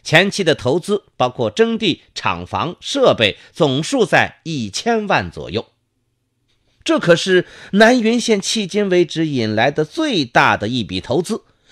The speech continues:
县长江中岳高度重视，一路大开绿灯，厂子的建设也是一天一个进度。而曾毅的技术手册也被南云县要求在其他几个种有野茶的乡里进行推广。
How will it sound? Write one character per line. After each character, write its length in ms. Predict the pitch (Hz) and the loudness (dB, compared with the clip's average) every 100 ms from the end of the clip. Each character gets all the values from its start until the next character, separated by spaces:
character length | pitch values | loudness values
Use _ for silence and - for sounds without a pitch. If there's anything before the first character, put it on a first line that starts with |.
| - | -14
县 260 | - 143 117 | 0 2 4
长 200 | 104 110 | 0 4
江 200 | 165 170 | 2 2
中 200 | 170 175 | 0 2
岳 160 | 165 | 2
高 260 | 139 233 254 | 2 2 2
度 160 | 233 185 | 2 2
重 220 | 202 143 | 2 0
视， 180 | - - - | -4 -6 -8
一 160 | 85 131 | -2 0
路 140 | 131 | 0
大 260 | - 143 62 | -2 -2 -2
开 240 | - 131 | 0 0
绿 160 | 143 123 | 2 2
灯， 180 | 220 220 _ _ _ | 2 0 _ _ _
厂 260 | - 127 123 | -2 0 0
子 80 | 160 | 0
的 120 | 208 | 0
建 320 | 214 269 180 | 2 2 2
设 240 | 131 143 - - | 2 0 -2 -2
也 100 | 160 | 0
是 140 | 175 220 | 0 0
一 280 | 262 208 | 0 -2
天 360 | 151 - 254 240 | -4 -4 -2 -2
一 120 | 120 | -4
个 120 | 113 | -4
进 240 | 123 151 92 | -2 -2 -2
度。 220 | 135 - _ _ _ _ | -6 -8 _ _ _ _
而 120 | - | 0
曾 240 | 156 208 208 | 2 0 -2
毅 140 | 190 | -2
的 260 | 151 143 131 | 2 4 2
技 160 | - | 0
术 140 | 139 117 | -8 -6
手 220 | 107 98 | -6 -6
册 240 | - 202 - - | -4 -4 -6 -8
也 100 | 151 | -2
被 140 | 160 175 | 0 2
南 300 | 156 208 220 | 4 4 2
云 180 | 208 | -4
县 220 | 226 185 151 | -2 -2 2
要 200 | 196 202 | 2 2
求 340 | - 123 - | 0 -2 -2
在 220 | _ 147 123 | _ 2 2
其 260 | - 180 | 0 -6
他 220 | 226 220 | 0 2
几 160 | 208 110 | 2 0
个 240 | 117 120 - - | 0 -2 -4 -2
种 240 | 208 165 | 0 0
有 200 | 117 139 | 0 -2
野 320 | 151 104 92 | -2 -2 -4
茶 260 | - 101 143 | -4 -4 -2
的 100 | 156 | -4
乡 360 | - 175 165 | -2 -2 -2
里 240 | 143 73 - | -6 -8 -12
进 300 | - 113 85 | -8 -8 -8
行 260 | - 85 110 | -14 -14 -10
推 260 | - 220 | -6 -6
广。 420 | 208 170 - 107 | -6 -10 -8 -12